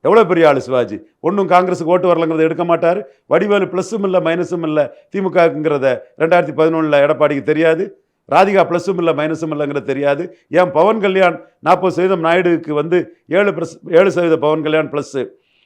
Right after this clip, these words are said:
ஆனா, ஆ, அல்லு அர்ஜுன் மிகப்பெரிய ஸ்டார் தென்னிந்தியாவிலே, அவரு நாயுடுக்கு, அவர் ரெட்டிக்கு பிளஸ் ஆகலையே. பலம் நிரூபிக்காதவரு.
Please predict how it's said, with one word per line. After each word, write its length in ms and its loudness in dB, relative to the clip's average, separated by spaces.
ஆனா, 440 2
ஆ, 320 2
அல்லு 200 4
அர்ஜுன் 400 2
மிகப்பெரிய 540 -2
ஸ்டார் 280 0
தென்னிந்தியாவிலே, 640 0
அவரு 360 4
நாயுடுக்கு, 460 2
அவர் 200 0
ரெட்டிக்கு 260 -4
பிளஸ் 180 -2
ஆகலையே. 580 2
பலம் 260 4
நிரூபிக்காதவரு. 720 2